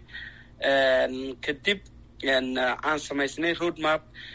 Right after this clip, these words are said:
oo aan dastuurkan kusoo gabagabaynayno. Roadmapkaas oo aan ugu talagalnay, aan ku muddaynay in siddeed iyo toban bilood gudahood, eh, dastuurkan, eh, runtii wa-, waqtiga dheer soo qaatay, muddada dheer,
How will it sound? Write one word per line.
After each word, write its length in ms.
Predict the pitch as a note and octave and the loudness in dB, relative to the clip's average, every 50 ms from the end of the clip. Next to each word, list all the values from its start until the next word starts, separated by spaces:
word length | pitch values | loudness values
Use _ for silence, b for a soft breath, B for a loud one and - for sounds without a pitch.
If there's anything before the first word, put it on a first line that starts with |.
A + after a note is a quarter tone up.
| B B | B B
oo 160 | - - C#3 - | -2 0 2 2
aan 280 | - - C3+ C3+ C3 B2+ | 2 2 0 -2 -2 -4
dastuurkan 680 | C3+ C3 - - - F3 E3+ - - - C#3+ C#3 C3 C3 | -6 -8 -6 -2 0 0 0 0 0 0 0 0 0 -2
kusoo 240 | - - - D#3+ C#3 | -6 -4 -4 -2 -2
gabagabaynayno. 800 | C3+ C3+ B2+ C3 B2 - C3 C#3+ E3 E3+ E3 D#3 D3+ D3+ D#3 D#3 B B B B B B - | 0 -2 -2 0 -2 0 2 4 4 4 4 2 0 0 -2 -6 B B B B B B -4
Roadmapkaas 600 | D#3+ E3 D#3 D#3 D#3 C#3+ - - - C#3+ C#3+ - | -2 0 2 2 2 2 0 0 0 0 0 0
oo 120 | - D3+ D3+ | 0 2 2
aan 100 | D3 C#3+ | 2 2
ugu 140 | D3 D#3+ F#3+ | 0 -4 -4
talagalnay, 720 | - - D3 C#3 C3+ - C#3 C#3 C#3 D3 D#3+ E3 E3+ E3 - - b b b b b b | 0 0 2 2 2 2 2 2 2 2 2 2 0 -2 -4 -8 b b b b b b
aan 200 | - D3+ D3+ C#3+ | 0 0 0 0
ku 140 | - - G3 | -2 -4 -2
muddaynay 460 | F#3 E3 D3 D3 D3 D3 D3+ D#3+ D#3+ - | -2 -2 0 0 0 2 2 0 0 0
in 120 | D#3+ E3+ | -2 -2
siddeed 380 | E3 - - - F3+ F3+ E3 C#3 | -2 -4 -4 0 2 2 2 2
iyo 80 | C#3 C#3 | 0 -4
toban 260 | - - D3 D#3+ D#3 | 0 0 0 0 0
bilood 260 | D3 C#3+ C#3 C3 B2 - - | 0 0 0 0 -2 -4 -2
gudahood, 400 | C#3+ D#3+ F3 D3+ C#3 C#3 C#3+ - - B B B B B B B - - | 0 2 2 2 2 0 -2 -2 -8 B B B B B B B -2 2
eh, 220 | D3+ C#3+ C#3 C3+ | 4 6 6 6
dastuurkan, 800 | C3 C3+ C3+ - - - F3+ E3+ - - - C3 C3+ C#3+ D3 D3 - - - - - | 4 0 -6 -10 -4 -2 -2 -2 0 -2 -2 0 0 0 0 -2 -6 -10 -16 -16 -6
eh, 220 | - - C3+ C3 B2 B2 | -2 0 2 2 2 2
runtii 260 | D#3 F3+ - - D#3 C#3+ C3+ | 0 -4 -2 -2 -2 -2 0
wa-, 160 | - - - - | 0 -2 0 0
waqtiga 400 | D#3+ E3 - - - D3 C#3 - | 0 -2 0 -2 -2 0 0 2
dheer 220 | - E3 E3+ D3+ | 4 4 2 2
soo 180 | - - D#3 D3 | 2 0 -2 0
qaatay, 340 | - - C#3+ C3+ - - D3+ | 2 0 0 0 0 -2 0
muddada 360 | D3 C#3+ C3+ - D#3+ D#3 D3 | 0 -2 -2 0 0 0 0
dheer, 340 | C#3 - D#3 E3 D#3+ D#3+ D3+ | 2 4 4 4 4 2 0